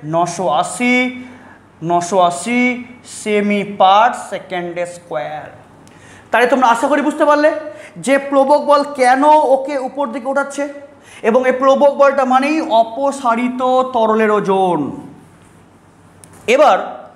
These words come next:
এবার যদি তোমরা কোনো নদী বা পুকুর কিংবা সুইমিং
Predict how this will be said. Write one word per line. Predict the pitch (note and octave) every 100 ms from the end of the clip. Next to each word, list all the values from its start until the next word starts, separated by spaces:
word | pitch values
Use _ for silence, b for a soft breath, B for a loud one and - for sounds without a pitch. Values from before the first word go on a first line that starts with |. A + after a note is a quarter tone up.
| b b b -
এবার | G#3+ A#3+ D3+
যদি | A#3 G#3+ D#4
তোমরা | - C#4+ C#4 G#3+ G3 - - - - b b _
কোনো | A#3 B3
নদী | B3+ G#3 A3+ F#3 C4 C#4
বা | C4+
পুকুর | C4 - C#4 D4 A#3 F#3+ G3+
কিংবা | B3 A#3 A#3 G#3
সুইমিং | G#3 - C#4 C4 C#4